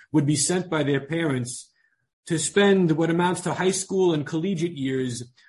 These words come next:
learning Judaism, not at a high level, but essentially at whatever level they could grasp.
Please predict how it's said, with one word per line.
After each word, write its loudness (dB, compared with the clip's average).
learning 4
Judaism, -2
not 2
at 4
a 2
high 4
level, 2
but -2
essentially -2
at -6
whatever 0
level 0
they -2
could -8
grasp. -2